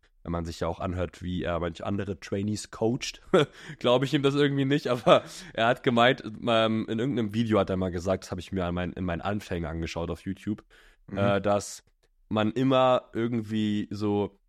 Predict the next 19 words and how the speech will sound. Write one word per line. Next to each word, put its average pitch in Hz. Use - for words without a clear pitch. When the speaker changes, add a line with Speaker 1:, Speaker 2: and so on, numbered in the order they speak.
Speaker 1:
Anfänger 113
beziehungsweise 98
Anfängerinnen 107
in 104
seinem 98
Roster 101
haben 113
soll, 127
damit 104
man 101
einfach 98
so 101
den 90
Blick 107
auf -
so 95
Grundsätzliches 98
nicht 85
verliert. 82